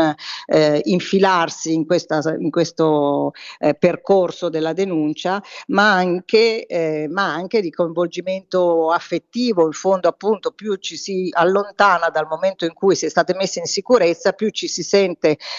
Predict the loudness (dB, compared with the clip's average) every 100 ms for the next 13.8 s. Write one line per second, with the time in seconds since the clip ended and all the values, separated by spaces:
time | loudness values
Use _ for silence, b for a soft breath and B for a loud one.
0 | B 2 4 4 0 0 0 0 -2 -2
1 | -2 -2 0 0 0 2 2 2 0 0
2 | 2 2 0 -2 -4 -10 -8 -2 0 2
3 | 0 2 4 4 2 2 2 0 0 0
4 | 0 2 2 2 2 2 2 2 2 0
5 | 0 -4 -2 2 2 2 -2 -4 -4 -4
6 | -2 -2 0 -4 -2 -4 -4 -6 _ -20
7 | _ -4 -2 2 2 2 0 0 2 2
8 | 2 0 0 -2 0 -2 0 0 2 0
9 | 2 0 0 0 2 0 -2 -2 2 4
10 | 2 0 0 2 2 0 0 0 0 0
11 | 0 2 -4 -4 B B 0 4 4 2
12 | -2 -2 0 2 2 0 -2 0 -2 0
13 | 0 2 2 2 0 2 0